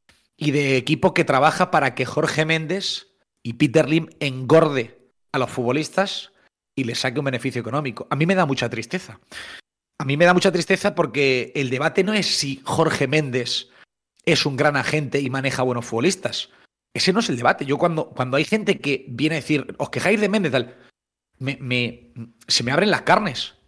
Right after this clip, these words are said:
Honestamente, a mí se me abren las carnes y, y me pone muy mala hostia. Lo, lo digo, es, me, me pone muy mal genio.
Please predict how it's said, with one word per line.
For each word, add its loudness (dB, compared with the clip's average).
Honestamente, 2
a 4
mí 4
se 4
me 2
abren 2
las 4
carnes 2
y, -6
y -6
me 0
pone 4
muy 6
mala 6
hostia. 2
Lo, -4
lo -2
digo, 0
es, -8
me, -6
me 4
pone 6
muy 10
mal 8
genio. 2